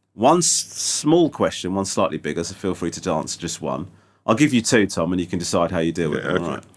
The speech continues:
Speaker 2: Okay, I'm
Speaker 1: Ahead
Speaker 2: with
Speaker 1: of
Speaker 2: you.
Speaker 1: our transition back to the real world of work and the daily grind in the U K next year, do you have any advice on how to best readjust to a daily routine after a long time of freedom? Maybe you've,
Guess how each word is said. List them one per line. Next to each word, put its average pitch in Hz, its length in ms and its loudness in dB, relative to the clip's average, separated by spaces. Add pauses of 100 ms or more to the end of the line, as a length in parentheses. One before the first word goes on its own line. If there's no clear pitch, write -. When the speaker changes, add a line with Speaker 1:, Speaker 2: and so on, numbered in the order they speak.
Speaker 2:
Okay, 95 220 -6
I'm 78 140 0
Speaker 1:
Ahead 180 140 6
Speaker 2:
with 247 80 4
Speaker 1:
of - 20 -4
Speaker 2:
you. 233 60 6
Speaker 1:
our 202 60 4
transition 147 460 4
back 120 160 4
to 123 100 -2
the 113 80 4
real 117 200 4
world 107 200 4
of 95 120 -2
work 95 300 2
and 107 100 2
the 95 40 2
daily 95 280 2
grind 90 240 0
in 87 80 -2
the 87 60 0
U 87 140 0
K 82 200 -4
next - 240 -8
year, 87 80 -2
do 113 80 0
you - 20 6
have 131 80 2
any 190 160 6
advice 110 340 2
on 113 60 0
how 113 120 2
to 110 80 -6
best 120 340 0
readjust 110 540 2
to 101 80 0
a 98 40 0
daily 120 300 4
routine 107 360 2
after 85 220 -4
a 92 60 2
long 92 160 2
time 90 180 -4
of 90 80 -4
freedom? 113 340 2
Maybe 87 280 -2
you've, 95 160 -2